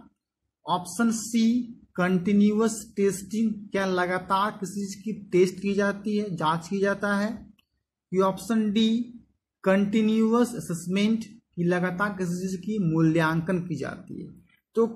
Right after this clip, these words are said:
continuous मतलब होता है लगातार, कोई work लगातार होने का बोध करवाना, ये समझ गए। Compression मतलब होता है समझ और evasion मतलब होता है मूल्यांकन। Each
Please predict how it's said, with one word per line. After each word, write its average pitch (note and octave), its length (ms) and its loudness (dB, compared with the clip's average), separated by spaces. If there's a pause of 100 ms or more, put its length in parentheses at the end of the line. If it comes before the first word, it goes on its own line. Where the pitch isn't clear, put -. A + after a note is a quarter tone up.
(120)
continuous G3 540 2
मतलब A3+ 320 0
होता G#3 340 0
है G#3+ 160 -2
लगातार, E3 680 -2 (160)
कोई F3+ 160 2 (140)
work G#3 280 -2
लगातार D#3 580 -2
होने D3+ 400 0
का F#3+ 200 -6
बोध G#3+ 380 4
करवाना, C#3 380 -4
ये D3+ 140 -4 (160)
समझ F3+ 240 -4
गए। F#3+ 220 -10 (420)
Compression G3+ 560 4
मतलब A3+ 380 2
होता G#3 220 -2
है A3 80 -2
समझ G3 440 -2 (640)
और F#3 120 4
evasion G#3 320 4
मतलब G#3 300 2
होता F#3 260 0
है G3+ 200 -4
मूल्यांकन। G#3 920 2
Each G#3+ 240 -4